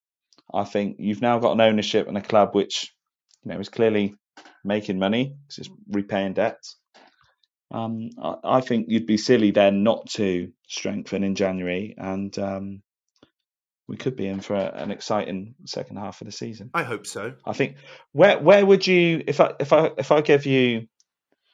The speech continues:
Speaker 1: two spots in the squad you could strengthen as a priority in January? I'm not saying we're gonna sign Josh Umerah, the, uh, Hartlepool centre forward, but, um, I, you know,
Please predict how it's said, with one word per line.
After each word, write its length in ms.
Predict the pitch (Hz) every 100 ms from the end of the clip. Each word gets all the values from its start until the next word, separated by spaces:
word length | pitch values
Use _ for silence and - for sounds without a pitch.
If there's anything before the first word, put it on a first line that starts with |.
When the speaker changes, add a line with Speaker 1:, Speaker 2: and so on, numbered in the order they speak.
| _ _
Speaker 1:
two 200 | - 165
spots 360 | 156 127 104 -
in 80 | 104
the 80 |
squad 300 | 98 95 87 - -
you 160 | 95
could 160 | 101 92
strengthen 540 | - 85 - 76 76 - -
as 120 | 98 92
a 40 |
priority 440 | - 92 85 -
in 100 | 85
January? 320 | 85 87 92 104 _ _ _ -
I'm 100 | 127
not 140 | 147
saying 200 | - 139
we're 60 | 120
gonna 160 | 117 117
sign 460 | 131 131 101 82 -
Josh 380 | 101 87 - - -
Umerah, 440 | 95 87 90 - _ _ - -
the, 280 | 87 90 95
uh, 160 | 90 -
Hartlepool 460 | - 110 - 113 110
centre 240 | 117 101
forward, 220 | 101 101 _ _ _ _ _ _ _
but, 120 | 107
um, 400 | 101 98 98 107 -
I, 80 | - - _ _ _ -
you 60 |
know, 260 | - 147